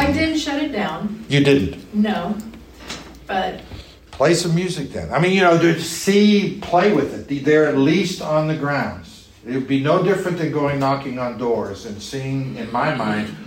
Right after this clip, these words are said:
Speaker 2: who the Holy Spirit was working in. Do a devotional before and after. Uh, and so I didn't come here for any stinking devotional. I'm outta here. But I, I, I think, I think we need to create those problems. I truthfully would rather have those problems.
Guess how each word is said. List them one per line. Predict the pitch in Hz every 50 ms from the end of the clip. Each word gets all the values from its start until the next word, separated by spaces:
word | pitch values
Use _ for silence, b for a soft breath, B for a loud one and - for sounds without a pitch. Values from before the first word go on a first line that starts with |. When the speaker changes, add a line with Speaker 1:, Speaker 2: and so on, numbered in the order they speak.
| - - -
Speaker 2:
who | - 165 165 160 147
the | 151 156
Holy | 139 139 135 127 120 123
Spirit | - - - 117 113 107
was | 104 104 95 92
working | 98 104 104 104 - 101 92 90 87 82 87 B B B 71 69 B B B B B
in. | - -
Do | 135 151 180 190
a | 196 -
devotional | 202 185 190 226 254 - - - - - - - - - - - - - -
before | 131 131 - 160 160 170 175 170
and | 170 175
after. | 185 202 202 208 - - 80 - - - -
Uh, | 123 131 131 135 135 131 127 127 - - - -
and | 120 127 123
so | - 151 127 113
I | - - 120 107 110 160
didn't | 196 156 - -
come | 123 113 110
here | 117 117 107
for | 120 117 110
any | 113 113 107
stinking | - 143 127 - - 104 95
devotional. | 107 104 120 143 160 160 - - 107 104 107
I'm | 117 127 127
outta | 123 131 147 156 143 110
here. | - 95 101 - -
But | 131 135 139 147
I, | 156 170 165
I, | 165 170 175 170 165 165 160
I | 160 156
think, | - - 202 202 202 202 196 - - B B B B B B B B B B B B B
I | - 151 151
think | - 208 202 208 202
we | 180 175 160
need | 156 156 135 135 135
to | -
create | - 131 123 131 135 139 135 135
those | 117 107 -
problems. | - - 117 101 - 92 87 82 80 - - - - - - -
I | 156 -
truthfully | - - 190 190 - - 190 165
would | 156 147 135
rather | 139 139 143 139 139 135
have | 135 127 120 120
those | 123 117 120 -
problems. | - 113 104 98 - 85 85 - -